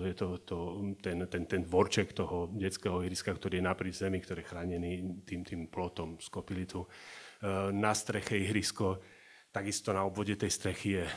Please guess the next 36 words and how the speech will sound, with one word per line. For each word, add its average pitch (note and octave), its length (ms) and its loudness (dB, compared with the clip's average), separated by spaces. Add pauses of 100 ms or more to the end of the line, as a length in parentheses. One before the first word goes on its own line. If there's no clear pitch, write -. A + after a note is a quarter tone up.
(520)
m, G2+ 400 4 (400)
asi F#2+ 240 -4
päťdesiat G2+ 480 0
centimetrová G2 400 -2
vrstva F#2+ 400 -2
zeminy F#2+ 400 4
s - 240 -2
popínavými F#2 560 0
rastlinami, F#2 560 -2
ktoré F#2 320 -4
to F#2+ 80 -2
majú F2+ 160 2
celé, F#2 400 2
celé, F#2 240 0 (480)
celé F#2 240 2
obaliť. F#2 480 2
Vpravo F2 320 0
je E2 80 2
stena, F2+ 400 0
e, F2+ 80 -4 (1040)
pre E2 240 -8
loptové D#2 480 -6
hry D#2+ 240 -4
a, D2 80 -4 (400)
a E2 240 -4 (240)
to G#2+ 160 4
ihrisko G#2 480 4
okrem G2+ 160 2
toho, F2+ 320 2
že F#2 80 2
by F#2 80 -2
to G2+ 80 0
malo F2+ 240 0
byť, F#2 160 -2
e, G#2+ 80 -2 (160)
m, F#2+ 320 -6